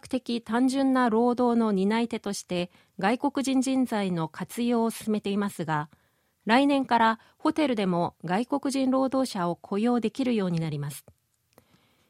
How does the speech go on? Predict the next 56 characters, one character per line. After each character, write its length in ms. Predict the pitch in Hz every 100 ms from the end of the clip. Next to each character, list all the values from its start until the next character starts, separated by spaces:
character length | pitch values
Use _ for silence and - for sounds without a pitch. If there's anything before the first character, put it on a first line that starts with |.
| -
政 260 | - 285 247
府 80 |
は 180 | 220 202
二 120 | 220
十 240 | 226 226 214
九 120 | 247
日、 460 | 220 - 170 170 - _ _ -
外 240 | 185 247
国 280 | - 294 285
人 200 | 269 277
人 220 | 262 269
材 260 | 254 220 190
の 160 | 170 160
活 340 | - - 247
用 140 | 262
に 160 | 254 254
つ 140 | -
い 100 | 254
て 120 | 226 202
話 320 | 196 214 208
し 140 | 226
合 80 | 190
う 80 | 185
委 40 |
員 120 | 220 226
会 260 | 196 180
を 60 | 185
開 160 | 185 165
き、 240 | - 170 170 _ _ _ _ -
外 180 | 220 240
国 240 | 269 254
人 220 | 220 208 185
が 240 | 180 185 _ _ -
外 200 | 202 262
国 300 | 269 277 285
人 240 | 226 208 185
雇 220 | - 196
用 240 | 240 277
許 160 | 269 269
可 160 | - 269
制 280 | 294 277
度 100 | 240
に 100 | 202
基 200 | 196 196
づ 160 | 220 226
い 100 | 214
て 240 | - 185
就 320 | 185 - 240 233
業 220 | 233 226
で 120 | 220
き 140 | -
る 120 | 214 185
業 180 | 214
種 180 | 202 180
に、 200 | 175 170 - _ _ _
一 160 | 190